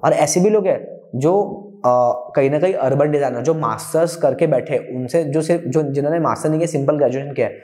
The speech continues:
उनसे भी ज़्यादा पैसे कमा रहे हैं, सिर्फ सिंपल ग्रेजुएशन जिसने किया है। तो यहाँ पे मिथ हटा दो,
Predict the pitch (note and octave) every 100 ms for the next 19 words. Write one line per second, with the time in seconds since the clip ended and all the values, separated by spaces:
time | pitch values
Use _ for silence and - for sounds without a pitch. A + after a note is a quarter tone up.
0 | - - B2+ B2 C3 C#3+ C#3 B2+ C3 A#2
1 | A2+ A2 G#2+ G2+ F#2+ - B2 - A2+ B2
2 | A#2 G#2+ A2+ A2+ A#2+ A2+ A2+ G#2+ G2+ F#2+
3 | - - _ - - C3+ A2+ A#2 B3+ A3+
4 | D#3+ E3+ F3 E3 A2+